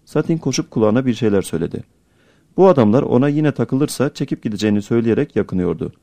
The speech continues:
Sevgilisinin onları hemen bu gece kapı dışarı etmesini istemekteydi. Böylece günlerini görürlerdi. Hem sonra ikisi baş başa kalınca çok hoş olurdu.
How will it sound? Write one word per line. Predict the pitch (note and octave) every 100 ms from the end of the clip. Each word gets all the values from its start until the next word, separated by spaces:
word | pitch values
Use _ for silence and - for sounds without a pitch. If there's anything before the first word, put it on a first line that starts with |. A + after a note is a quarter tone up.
| _ _ _ _
Sevgilisinin | - A#2 A2+ A#2+ A#2+ B2 D#3+ -
onları | A#2+ A2+ A2+ D3
hemen | D3+ E3 D#3
bu | D#3+
gece | C3 G2+
kapı | B2+ B2+ C3
dışarı | A#2 F#2+ F#2
etmesini | - F#2+ A#2
istemekteydi. | B2 - F#2 E2+ E2+ F2 D#2 - _ _ _ _ _
Böylece | E3 F3+ C3 C#3+
günlerini | B2 A#2 A2 A2+
görürlerdi. | C3 G#2 F#2 F2+ E2 - - _ _
Hem | - D#3
sonra | F3+ F3 D3+
ikisi | - B2+ - C#3
baş | D#3+ -
başa | A2+ G#2+
kalınca | A2+ G2+ G2+
çok | C#3 D#3+ D3+
hoş | B2+
olurdu. | F2+ E2 - -